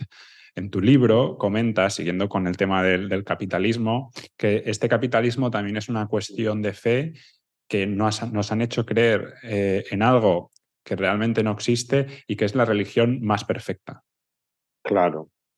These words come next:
Speaker 2: Claro, efectivamente. Eso es, es muy interesante porque, bueno, el libro, claro, es que, eh, no,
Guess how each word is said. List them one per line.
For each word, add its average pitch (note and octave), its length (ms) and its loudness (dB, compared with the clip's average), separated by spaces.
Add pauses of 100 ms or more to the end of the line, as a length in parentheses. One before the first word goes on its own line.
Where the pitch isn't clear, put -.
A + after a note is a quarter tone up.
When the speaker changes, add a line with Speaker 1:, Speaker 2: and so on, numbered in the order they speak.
(640)
Speaker 2:
Claro, G#2+ 340 10
efectivamente. G#2+ 800 6
Eso A#2 160 4
es, D3 100 4
es C#3 300 6
muy D3 160 4
interesante A#2+ 720 4
porque, F#2+ 960 -2
bueno, A#2 200 6
el G#2+ 120 10
libro, C3 340 10
claro, B2 220 8
es F#2+ 80 4
que, G#2+ 220 6
eh, G2+ 320 -4
no, G#2 160 -2